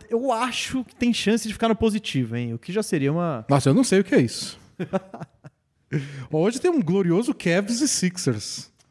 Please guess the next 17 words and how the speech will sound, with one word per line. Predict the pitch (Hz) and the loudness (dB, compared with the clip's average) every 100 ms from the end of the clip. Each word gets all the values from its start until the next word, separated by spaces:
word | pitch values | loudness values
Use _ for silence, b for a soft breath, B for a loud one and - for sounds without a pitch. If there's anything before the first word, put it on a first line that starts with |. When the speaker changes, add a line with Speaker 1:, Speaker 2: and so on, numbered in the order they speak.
| _ - | _ -2
Speaker 1:
Hoje, | 165 185 151 165 | 0 2 0 0
hoje | 170 175 165 | 0 0 0
quinta-feira | 170 156 - 208 | 0 0 0 0
ou | 208 | 2
hoje | 202 | 0
quarta-feira? | 196 156 156 135 117 | -2 -2 0 0 0
Speaker 2:
Hoje | 127 135 170 | 0 2 2
quarta-feira. | 196 202 247 - 131 110 | 2 0 0 0 0 0
Speaker 1:
Ah. | 110 107 107 | -4 -4 -4
Speaker 2:
Que | 107 | 0
aí | 151 | 0
o | |
pessoal | 156 160 180 | 0 0 0
escuta | 175 - 175 180 156 | 0 -2 -2 0 2
na | 143 | 0
quinta | 135 - 151 160 127 | -2 0 0 2 0
depois, | 120 - 180 196 - - | 0 0 0 0 -6 -16